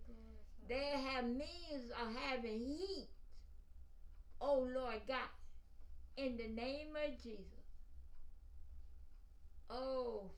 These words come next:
Speaker 2: Father God, that they will have food to put on their table.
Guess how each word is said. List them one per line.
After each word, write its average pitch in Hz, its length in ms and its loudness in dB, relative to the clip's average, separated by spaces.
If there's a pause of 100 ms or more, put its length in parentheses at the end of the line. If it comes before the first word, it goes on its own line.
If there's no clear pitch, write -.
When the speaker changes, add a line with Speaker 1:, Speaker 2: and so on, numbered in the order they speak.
(100)
Speaker 2:
Father 233 420 2
God, 240 220 4
that 220 220 0
they 254 200 4
will 233 120 4
have 220 320 2 (180)
food 285 400 4
to 240 60 0
put 269 200 -4
on 269 220 -2
their 277 260 2
table. - 260 -2